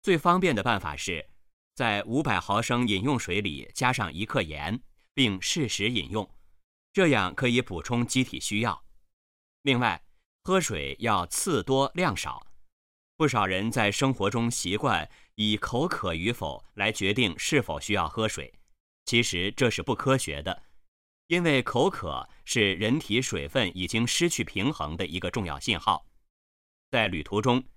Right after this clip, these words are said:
口渴了不能一次猛喝，应分多次喝，且饮用量少，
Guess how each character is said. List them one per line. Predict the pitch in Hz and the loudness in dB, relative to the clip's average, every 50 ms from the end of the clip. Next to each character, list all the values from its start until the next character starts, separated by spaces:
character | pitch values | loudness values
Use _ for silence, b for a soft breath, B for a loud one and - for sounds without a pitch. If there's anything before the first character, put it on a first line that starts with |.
| - _ _ _ _ | -20 _ _ _ _
口 | - 123 131 151 | 2 4 4 4
渴 | 151 - 98 87 80 | 4 2 0 0 0
了 | 85 95 98 98 | 2 2 2 2
不 | - - 120 | 2 0 0
能 | 101 90 92 104 107 | 0 0 -2 -2 -2
一 | 85 95 107 123 | -2 -2 -2 -2
次 | - - 123 101 | 0 0 0 0
猛 | 95 101 73 62 | -2 -2 -4 -6
喝， | - - 113 117 117 - - - - _ _ _ - | -6 -2 0 2 2 0 -2 -8 -20 _ _ _ 2
应 | - 151 151 156 | 4 4 4 4
分 | - 165 156 156 156 | 4 2 2 2 2
多 | - 170 180 185 | 2 0 0 2
次 | - - - 78 | 0 0 -4 -4
喝， | - - 90 87 - - - - _ _ _ | -4 -4 -6 -6 -6 -10 -16 -20 _ _ _
且 | - - 110 92 87 101 | -6 -4 -2 0 0 0
饮 | - 101 87 85 | -2 -2 -4 -2
用 | 101 120 120 | 0 0 0
量 | 139 135 104 | 2 0 0
少， | 87 - - 69 55 - - | -2 -4 -6 -8 -10 -12 -16